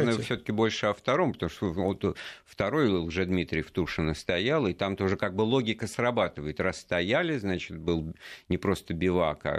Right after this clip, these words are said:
Speaker 2: это было несколько лет все это продолжалось, и, может быть, там что-то действительно закопано.
Speaker 1: Марина Мнишек куда подевала свой клад тоже? Значит, у нее была масса украшений, бриллиантов.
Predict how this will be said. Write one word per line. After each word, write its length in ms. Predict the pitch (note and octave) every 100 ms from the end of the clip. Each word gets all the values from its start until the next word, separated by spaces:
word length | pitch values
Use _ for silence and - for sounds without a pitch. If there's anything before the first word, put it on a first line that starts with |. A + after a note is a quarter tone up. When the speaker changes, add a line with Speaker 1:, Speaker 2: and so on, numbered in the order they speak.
| D2
Speaker 2:
это 160 | C2+
было 560 | D2+ D2+ D2+ D#2 D2 C#2+ C#2+ C#2+ _
несколько 680 | - E2 E2 D2 - D2+ E2
лет 300 | G2 D#3 -
все 180 | -
это 160 | A2 -
продолжалось, 760 | - G2+ G2 G2 F#2+ F2 F2
и, 40 | E2+
может 260 | D#2+ G#2
быть, 160 | A2 G2
там 180 | F2+ F#2+
что-то 380 | - E2+ E2 F2
действительно 600 | F2 - - E2 - D#2+
закопано. 580 | F2 - - - - -
Speaker 1:
Марина 420 | F#3+ E3+ F#3 G#3 F#3
Мнишек 440 | D3+ C3 - C#3
куда 240 | - D3+
подевала 520 | D3 C#3+ C#3+ C#3+ C3+ B2+
свой 240 | - C3
клад 340 | B2+ C3 A#2+
тоже? 300 | - C3 A2
Значит, 340 | A2+ B2 - -
у 40 |
нее 160 | B2 B2
была 160 | A#2+ B2
масса 380 | B2 A2+ -
украшений, 720 | A#2 - A#2+ - A#2+ B2+ D3+ C3
бриллиантов. 720 | A2 A#2 A2+ A2+ B2 C#3 C#3